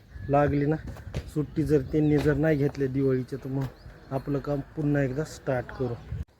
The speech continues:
पाणी तर भरपूर लागले आपल्या ह्याला, नळाला, कारण वाटत नव्हतं की पाणी लागेल, कारण असं पाणी आहे की जसं काय वाटतं की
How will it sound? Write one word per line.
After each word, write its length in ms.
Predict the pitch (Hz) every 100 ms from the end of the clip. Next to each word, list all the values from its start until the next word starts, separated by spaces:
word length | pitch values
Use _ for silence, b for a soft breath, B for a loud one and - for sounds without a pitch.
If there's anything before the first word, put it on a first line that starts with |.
| _ _ _ -
पाणी 260 | 175 175 175
तर 80 |
भरपूर 440 | 156 143 156 190 190
लागले 320 | 190 175 147
आपल्या 280 | 143 131 131
ह्याला, 200 | 135 175 - b b
नळाला, 440 | 135 135 131 143 190 b b b b - - -
कारण 120 | 147
वाटत 340 | 131 135 151 160
नव्हतं 300 | 151 160 139
की 80 | 131
पाणी 380 | 131 139 131 131
लागेल, 220 | 131 131
कारण 360 | 135 135 135
असं 320 | 135 143 - 160
पाणी 300 | 170 160 170
आहे 220 | 156 156
की 220 | 156 151
जसं 260 | 139 151 -
काय 100 | 156
वाटतं 320 | 143 135 -
की 180 | 139 131